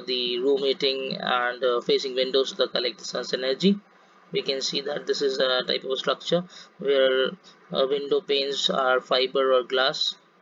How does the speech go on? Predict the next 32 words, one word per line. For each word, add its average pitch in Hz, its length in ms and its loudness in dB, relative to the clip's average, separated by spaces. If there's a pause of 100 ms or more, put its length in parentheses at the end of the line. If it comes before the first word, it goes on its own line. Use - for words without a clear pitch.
(120)
which - 580 -4 (580)
holds 139 280 2
the 131 180 0
energy, 127 340 -2
solar 127 300 4
energy 120 380 -2
inside 127 340 -2
the - 160 -8
room. - 140 -6 (1600)
Solar 139 340 2
cells, - 640 0 (220)
which 131 220 -6
converts 135 640 0 (720)
the 127 520 0 (300)
solar 143 340 2
energy 135 340 0
into 131 200 2
electricity 139 520 -2
for 135 180 2
residential 127 540 2
use. 151 360 -4 (600)
However, - 180 0
the 160 100 2
efficiency 160 400 0
is 170 80 2
very 143 180 0
less, 135 220 2
it 131 140 0
is 135 120 2
around 131 240 -2
twenty-three 131 420 -4
percent. 127 500 -2